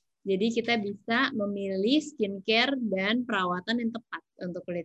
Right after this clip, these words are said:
kita. Nah, pada dasarnya saya nggak tahu nih, eh, Hana kulitnya kayak apa. Misalnya kalau kita hari ini lagi ngomongin kulit kusam, terus ada pigmentasi, tentunya kita pilih produk yang memang,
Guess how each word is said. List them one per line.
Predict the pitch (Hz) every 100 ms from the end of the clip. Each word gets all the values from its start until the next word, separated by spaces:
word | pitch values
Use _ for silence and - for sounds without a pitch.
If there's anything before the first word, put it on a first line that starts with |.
| -
kita. | 165 165 160 160 160 - _ _ _ _ 196
Nah, | 190 180 175 170
pada | 180 175
dasarnya | 175 208 185 220 277
saya | 269 226
nggak | 247 202 185
tahu | 185 220
nih, | 254 247 233 233
eh, | 190 190 190
Hana | 190 208 226
kulitnya | 208 202 226
kayak | 208 190 180
apa. | - 190 185 175 - _ _ _
Misalnya | 208 196 190 202 247
kalau | 240 208
kita | 220 220 214 226
hari | 196 190 190
ini | 202 208
lagi | 196 190 190
ngomongin | 190 185 185 190 185 185 -
kulit | 185 185
kusam, | - 277 277 226 214 208 214 220
terus | 220 214 208
ada | 185
pigmentasi, | 190 196 185 190 247 262 226 208 208 202 - _ _ _ _
tentunya | 208 196 208 226 254
kita | 240 226 240
pilih | 233 214 226 160
produk | 214 196 208 -
yang | 233 240
memang, | 226 214 220 240 262 277 269